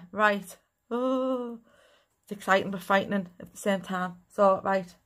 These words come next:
I don't know what to start with first.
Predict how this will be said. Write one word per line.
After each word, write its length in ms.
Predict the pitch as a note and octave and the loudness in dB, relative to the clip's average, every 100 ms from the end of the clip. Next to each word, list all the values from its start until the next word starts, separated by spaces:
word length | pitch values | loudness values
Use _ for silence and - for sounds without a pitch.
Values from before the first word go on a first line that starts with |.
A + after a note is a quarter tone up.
| _ _ _ _ _ _ _ _ - - - - _ _ _ _ _ _ _ _ _ - | _ _ _ _ _ _ _ _ -8 -8 -8 -20 _ _ _ _ _ _ _ _ _ -6
I 60 | |
don't 160 | G3 G3 | 0 2
know 60 | |
what 140 | G3 - | 2 -2
to 40 | |
start 260 | - G3 F#3+ | -2 -2 -2
with 120 | F3 | -6
first. 380 | G3+ F#3 F3+ | -4 -2 -4